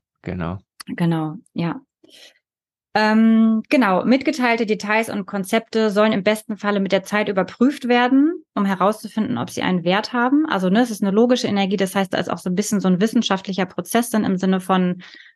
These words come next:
Speaker 2: was testen, ausprobieren und dann über die Zeit herausfinden,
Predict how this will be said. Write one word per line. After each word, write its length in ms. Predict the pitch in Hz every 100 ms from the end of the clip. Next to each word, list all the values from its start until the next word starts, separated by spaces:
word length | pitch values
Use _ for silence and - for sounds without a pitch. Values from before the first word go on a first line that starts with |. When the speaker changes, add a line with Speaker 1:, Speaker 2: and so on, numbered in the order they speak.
| _
Speaker 2:
was 200 | 190 -
testen, 600 | - 254 254 - 226 220 -
ausprobieren 920 | 208 240 - 220 190 202 202 202 202 - _
und 200 | 196 185
dann 200 | 202 208
über 240 | 220 214
die 180 | 202 208
Zeit 240 | - 196 190
herausfinden, 880 | 185 175 190 - 180 185 185 185